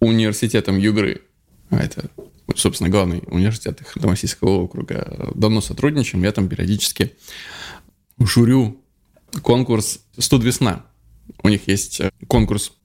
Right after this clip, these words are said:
под названием «Видео» в рамках студенческой весны. Вот. И в этот раз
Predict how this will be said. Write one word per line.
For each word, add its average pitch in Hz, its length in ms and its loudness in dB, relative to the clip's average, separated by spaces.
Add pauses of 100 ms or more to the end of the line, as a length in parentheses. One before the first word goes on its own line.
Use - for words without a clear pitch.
под 107 120 2
названием 107 340 2
«Видео» 147 300 0 (340)
в 110 100 0
рамках 117 420 0
студенческой - 560 -2
весны. - 300 -6 (760)
Вот. - 260 2
И 82 40 -2
в 92 40 2
этот 127 220 2
раз 127 320 0